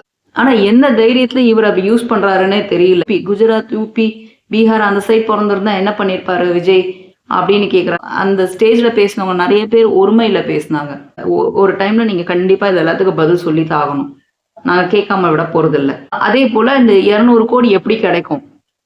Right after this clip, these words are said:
சும்மாவா வருது இருநூறு கோடி? ஏன் நீ இருந்தா நீ போய் நடியேன், நீ வாங்கு, உன்னால பண்ண முடிஞ்சா. அவரு அவ்வளவு உழைப்பு போடுறாரு ஒரு ஒரு படத்துக்கும்.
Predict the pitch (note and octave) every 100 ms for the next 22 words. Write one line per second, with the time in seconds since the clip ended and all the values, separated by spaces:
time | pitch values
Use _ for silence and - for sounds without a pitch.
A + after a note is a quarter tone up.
0 | _ - - _ - C#4 C4+ D4 C#4+ C4
1 | B3 B3+ B3 A3 A3 A#3+ A3 A3 G#3 A3
2 | B3+ A3 A#3+ B3 B3 B3+ A#3 A3+ A#3+ A#3+
3 | B3 G3 G#3 F3 G3 G3 F#3 - F#3 F#3
4 | A#3+ A#3 G#3+ A#3+ A3 G3+ A3+ F3+ F3 F#3+
5 | G3+ G#3+ G3+ F3 - - F#3+ G3+ F#3+ E3
6 | D#3 F3 G#3+ - - _ _ _ _ _
7 | _ _ _ _ - F#3 F#3+ - - F3+
8 | F#3+ B3+ C#4 C4+ G#3+ G#3+ B3+ B3 A3 G3
9 | F3+ F3 E3+ F3 G3+ G3+ F#3+ F3 F3 E3+
10 | E3